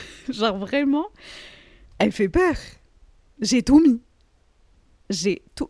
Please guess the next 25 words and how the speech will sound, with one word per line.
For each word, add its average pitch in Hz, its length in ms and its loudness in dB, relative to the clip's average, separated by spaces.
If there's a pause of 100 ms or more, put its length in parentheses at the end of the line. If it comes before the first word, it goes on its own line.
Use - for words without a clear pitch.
ah 196 120 -4
mais 190 180 -6
je 190 140 -8
me 202 100 0
suis 196 260 -6
lâchée. 233 840 -2 (580)
Mais 214 240 4
vraiment 214 480 0
lâchée. 220 1200 -4 (2500)
Après, - 220 -6
je 220 100 -4
sais 262 140 -6
que - 100 -8
mon 175 280 -6
ex, 202 300 -8
il 190 100 -2
n'était 185 280 -4
ni 220 180 0
grand, 190 300 -2
ni 190 200 0
fort. 185 360 -6 (320)
<laughs> 196 260 -10
Rien 240 160 0
du 262 180 -6
tout. - 160 -18